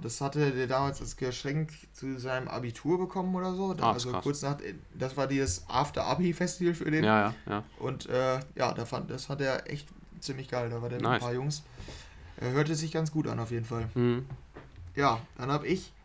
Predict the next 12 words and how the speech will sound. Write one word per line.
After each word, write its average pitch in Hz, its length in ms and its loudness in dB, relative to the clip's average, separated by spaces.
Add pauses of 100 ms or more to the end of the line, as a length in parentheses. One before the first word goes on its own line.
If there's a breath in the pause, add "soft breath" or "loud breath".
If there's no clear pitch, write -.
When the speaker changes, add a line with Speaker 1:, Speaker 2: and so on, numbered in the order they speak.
Speaker 1:
auf 139 140 -6
Platz 139 180 0
vier 190 260 2
das 156 140 2
einzige 160 380 2
Festival, 151 340 0
auf 123 80 0
dem 139 160 2
ich 143 80 2
selbst 147 220 0
schon 123 180 0
war, 127 340 2